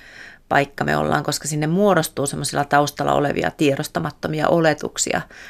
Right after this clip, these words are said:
Esimerkiksi juuri se, että ei sun tarvi olla täydellinen, mutta älä nyt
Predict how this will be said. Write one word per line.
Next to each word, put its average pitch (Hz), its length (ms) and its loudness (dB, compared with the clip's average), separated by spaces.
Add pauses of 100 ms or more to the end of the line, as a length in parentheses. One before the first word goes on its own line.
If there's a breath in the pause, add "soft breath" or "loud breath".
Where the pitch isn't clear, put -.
(380 loud breath)
Esimerkiksi 143 460 -2
juuri 143 140 -2
se, 139 220 2
että - 200 -2
ei 165 140 4
sun 190 200 -4
tarvi 208 380 0
olla 143 180 -4 (100)
täydellinen, - 640 0
mutta - 160 -4
älä 147 200 -4
nyt 123 140 -8